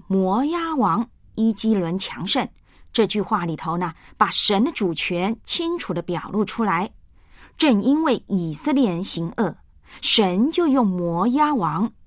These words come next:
作为工具来惩罚他的百姓。现在我们先来了解一下摩押人的背景。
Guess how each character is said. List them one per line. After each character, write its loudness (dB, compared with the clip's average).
作 2
为 -2
工 2
具 -4
来 2
惩 -2
罚 -6
他 -6
的 -4
百 -8
姓。 -2
现 2
在 2
我 2
们 4
先 0
来 4
了 4
解 0
一 -4
下 0
摩 2
押 2
人 0
的 0
背 0
景。 -12